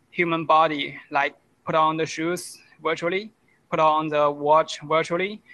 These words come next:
So based on this scenario, we create the Omni platform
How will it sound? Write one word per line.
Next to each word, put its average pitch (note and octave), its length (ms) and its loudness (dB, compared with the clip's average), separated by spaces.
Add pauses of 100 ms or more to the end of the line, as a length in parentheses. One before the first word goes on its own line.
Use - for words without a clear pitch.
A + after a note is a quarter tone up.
(280)
So G3+ 400 2 (280)
based G#3+ 260 4
on F#3 180 4
this G#3+ 440 -2 (140)
scenario, D#3 880 0
we D#3+ 140 -2
create D#3 580 -2 (180)
the D3+ 200 -6 (100)
Omni A3+ 260 2
platform F3+ 800 0